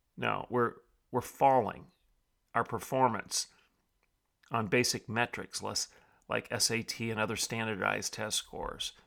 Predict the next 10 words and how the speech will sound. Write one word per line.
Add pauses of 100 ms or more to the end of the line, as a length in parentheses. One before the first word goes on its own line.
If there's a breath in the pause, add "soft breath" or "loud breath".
(120)
demonstrate
that
we're
falling
far
behind
other
nations." (1300)
Why? (580)
Because